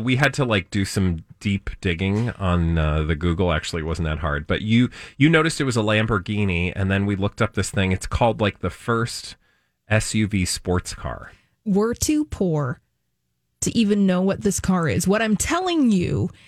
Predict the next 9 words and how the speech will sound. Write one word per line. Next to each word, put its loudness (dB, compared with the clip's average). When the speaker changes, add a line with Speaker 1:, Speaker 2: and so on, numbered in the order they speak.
Speaker 2:
is 2
that 0
if 0
this 0
is 2
Ellen's 0
car, 0
this 0
car 0